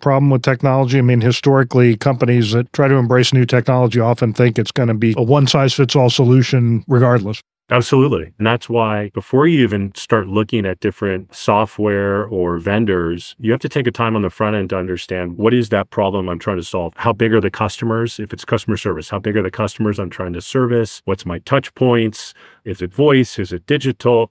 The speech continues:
Speaker 2: Is it online? How am I actually providing that service and making sure I have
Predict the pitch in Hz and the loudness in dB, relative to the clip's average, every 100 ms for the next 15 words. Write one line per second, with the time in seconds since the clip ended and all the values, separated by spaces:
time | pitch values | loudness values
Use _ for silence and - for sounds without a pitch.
0 | _ - 104 95 87 90 127 135 123 117 | _ -6 -2 -2 -4 -2 0 0 0 -2
1 | - _ - 120 127 131 113 107 104 107 | -6 _ -4 2 4 4 4 4 2 0
2 | - 101 98 - 95 95 90 - 98 107 | 0 0 0 -4 -4 -4 -6 -6 0 2
3 | 139 127 101 90 - 90 87 85 85 85 | 4 4 2 0 -6 -6 -4 -4 -6 -8
4 | - - 98 98 120 - 104 - 123 107 | -12 -4 0 4 2 2 -2 2 2 4
5 | 101 98 101 95 92 92 90 - | 2 0 -2 -2 -2 -6 -8 -12